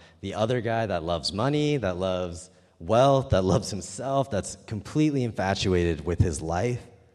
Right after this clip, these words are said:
There's nothing separating us from that. And that leads to my first point. Churches are divided when we put our identity in things over our identity in Jesus Christ and God's family.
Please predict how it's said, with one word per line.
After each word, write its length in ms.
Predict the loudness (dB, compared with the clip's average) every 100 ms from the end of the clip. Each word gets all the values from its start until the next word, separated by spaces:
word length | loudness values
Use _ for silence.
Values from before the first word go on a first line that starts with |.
| _ _ _ _ _ _
There's 180 | -4 -2
nothing 320 | 0 0 0
separating 480 | 0 -2 0 0 -2
us 120 | -4
from 260 | -8 -8 -8
that. 280 | -8 -10 -12 _ _ _ _ _ _ _ _ _ -18 -10
And 80 | -2
that 140 | 0
leads 220 | 0 -2 -4
to 60 |
my 120 | -4
first 320 | -4 -6 -8 -8
point. 320 | -8 -6 -10 _ -20 -20 -20 -20 -20 -4
Churches 360 | 2 2 2 0
are 120 | 2
divided 680 | 0 0 -2 0 2 0
when 160 | -2 -6
we 120 | -6
put 340 | -8 -2 -2 0
our 120 | 0
identity 520 | 2 2 0 -2 -4
in 100 | -4
things 640 | -6 -6 -4 -6 -8 -10 -14 _ _ -2
over 240 | 0 0
our 160 | -2 -4
identity 540 | -6 -4 -6 -4 -4
in 120 | -4
Jesus 340 | -4 -8 -8 -10
Christ 480 | -6 -4 -4 -6 -12
and 120 | -12 -6
God's 300 | -6 -4 -6
family. 480 | -10 -12 -14 -16